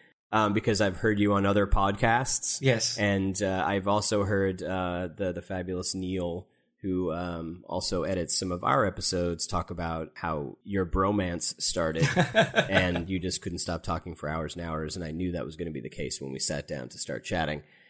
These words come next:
Speaker 1: But, uh, I think we touched on all of the things that we wanted to touch on about basically making sure that you understand your characters to enough of an extent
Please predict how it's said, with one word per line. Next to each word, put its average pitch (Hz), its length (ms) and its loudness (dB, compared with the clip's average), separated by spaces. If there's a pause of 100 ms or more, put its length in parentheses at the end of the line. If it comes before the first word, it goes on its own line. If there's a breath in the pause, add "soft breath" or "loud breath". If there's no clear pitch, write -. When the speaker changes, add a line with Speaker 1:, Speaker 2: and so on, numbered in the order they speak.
(260 soft breath)
Speaker 1:
But, 127 380 2
uh, 120 100 4
I 123 100 0
think 180 160 -2
we 254 80 0
touched - 280 0
on 127 100 4
all 117 160 2
of 113 80 2
the 101 80 2
things 113 200 0
that 107 100 -4
we 104 80 -2
wanted 101 300 -2
to 98 80 -8
touch - 320 -2
on 92 220 -2
about 92 440 -2
basically 104 720 -4
making 110 440 -6
sure 113 180 -6
that 98 80 -4
you 101 160 -4
understand 98 560 -6
your 98 100 -8
characters 101 440 -2
to 95 160 -6
enough 95 240 -8
of 92 120 -12
an 92 100 -10
extent 87 540 -4